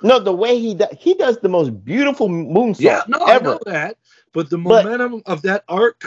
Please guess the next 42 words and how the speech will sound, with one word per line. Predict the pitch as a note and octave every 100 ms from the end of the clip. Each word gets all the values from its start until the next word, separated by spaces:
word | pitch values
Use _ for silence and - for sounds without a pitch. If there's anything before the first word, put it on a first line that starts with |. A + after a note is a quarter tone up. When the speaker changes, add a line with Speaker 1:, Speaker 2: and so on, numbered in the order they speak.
| G3
Speaker 2:
he's | A3
going | B3 D4+ G#3
higher | G#3+ C4 G#3
than | E3
the | D3
cage. | F#3+ G#3+ A2+ F#2+ - _ _ _ _ F3
Speaker 1:
Right. | - -
Speaker 2:
Come | - E3+
down, | C#3+ D3 F3 A#3 C4 _ -
you'll | C#4+ G#3+
kill | C4 D4
a | A3+
guy | D#3+ A#2
landing | A2 G#2 F#2+ F#2
on | F2
him, | - F#2
man. | G2+ C3 D3+
There, | F#3 -
there's | A3
Speaker 1:
I'm | G#3
Speaker 2:
no | B3
Speaker 1:
just, | A#3
Speaker 2:
way | G#3
to | F3+
Speaker 1:
it's | F3+
the | G#3
most | G3+ E3+ C3+
beautiful | A#3 C#4+ C4 A3
moonsault | A#3+ C4+ G3+ F#3+
Speaker 2:
Yeah. | C3+
Speaker 1:
that | D#3+
he | F3+
always | F3+ A3 A3 D#3+
misses. | G#3+ A3 G#2+
I | B2 F3+
always | A#3 G3
know | G#3+
nine | C#3 D3+ A#3+ C#4+
out | C#4
of | A3+
ten | A#3+ A#3
times | A3 G3 D3